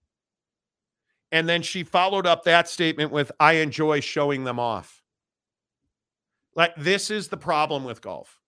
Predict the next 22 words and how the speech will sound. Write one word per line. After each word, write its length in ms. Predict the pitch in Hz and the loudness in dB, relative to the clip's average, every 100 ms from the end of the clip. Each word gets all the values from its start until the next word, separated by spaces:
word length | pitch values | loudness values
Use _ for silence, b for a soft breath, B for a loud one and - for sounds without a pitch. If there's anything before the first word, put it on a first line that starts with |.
| _ _ _ _ _ - | _ _ _ _ _ 0
And 460 | 156 156 151 151 151 156 | 4 4 4 0 0 4
I 120 | 180 | 4
think 320 | 185 220 214 | 4 -4 -2
it's, 280 | 202 - - | -4 -6 -4
it's, 460 | 190 180 - - - _ _ | -2 -2 -4 -14 -18 _ _
it's, 520 | 180 185 185 - - - _ _ | -4 -4 -4 -12 -16 -20 _ _
it's 180 | 180 185 | -4 -4
just 360 | - 202 - - | -4 -4 -4 -2
so 200 | 202 208 | 0 0
pervasive. 720 | 202 190 143 160 170 165 131 | -2 -4 -2 -4 -4 -8 -8
You 120 | 156 | -4
have 140 | 156 156 | -2 -2
these 240 | 165 143 | -8 -8
women 380 | 147 160 165 151 | -8 -6 -6 -2
that 280 | 139 135 _ _ _ _ _ | -2 -4 _ _ _ _ _
in, 280 | - 165 165 170 | -2 0 0 -2
in 160 | 165 | -2
this 180 | 165 185 | -2 -4
generation 640 | - 185 165 160 165 - | -4 -4 -2 -2 -4 -4
of 140 | 170 135 | -4 0
yoga 340 | 143 151 151 | 4 4 2
panting 640 | - 127 110 - 110 92 | -2 -4 -6 -8 -10 -10